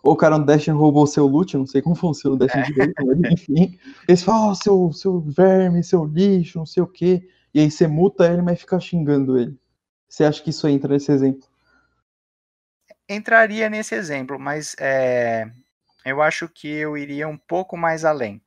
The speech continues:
Speaker 1: Vai,
Speaker 2: Tá?
Speaker 1: pode extrapolar, vambora.
Speaker 2: Vou dar um outro exemplo.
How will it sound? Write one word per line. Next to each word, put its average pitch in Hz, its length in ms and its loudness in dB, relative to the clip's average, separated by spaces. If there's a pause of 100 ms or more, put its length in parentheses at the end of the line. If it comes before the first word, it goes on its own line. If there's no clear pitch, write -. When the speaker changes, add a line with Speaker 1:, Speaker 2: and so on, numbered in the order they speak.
(720)
Speaker 1:
Vai, 139 140 4
Speaker 2:
Tá? 113 80 -4
Speaker 1:
pode 139 160 -2
extrapolar, 147 500 2
vambora. 143 420 0 (280)
Speaker 2:
Vou 131 100 -10
dar 147 140 0
um 156 100 -6
outro 160 220 -6
exemplo. 120 520 -10